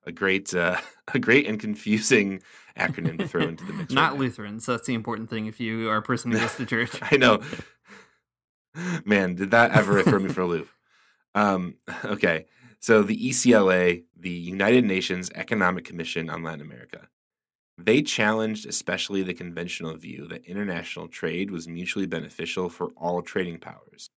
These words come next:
Speaker 1: E C L A studies indicated that Latin American countries suffered from short-term instability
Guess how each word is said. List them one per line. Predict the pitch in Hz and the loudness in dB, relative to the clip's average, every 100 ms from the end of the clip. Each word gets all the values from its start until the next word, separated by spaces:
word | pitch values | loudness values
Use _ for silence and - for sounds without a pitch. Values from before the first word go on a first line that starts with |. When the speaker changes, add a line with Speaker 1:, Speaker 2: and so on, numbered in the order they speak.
| _ | _
Speaker 1:
E | 92 | -8
C | 107 120 | -2 2
L | 107 | 2
A | 95 | 2
studies | 95 90 90 | 0 -2 -4
indicated | - 78 85 87 82 | -8 -12 -6 -6 -6
that | 78 | -6
Latin | 90 95 98 | -6 -6 -8
American | 85 82 82 82 | -8 -8 -8 -12
countries | - 80 - 80 80 | -14 -12 -12 -14 -12
suffered | - 85 92 92 | -8 -6 -6 -10
from | 82 | -10
short-term | 76 - 98 104 - 95 90 | -8 -4 -4 -4 -4 -6 -6
instability | 80 95 - - 78 71 73 76 - | -8 -12 -10 -10 -10 -12 -12 -12 -12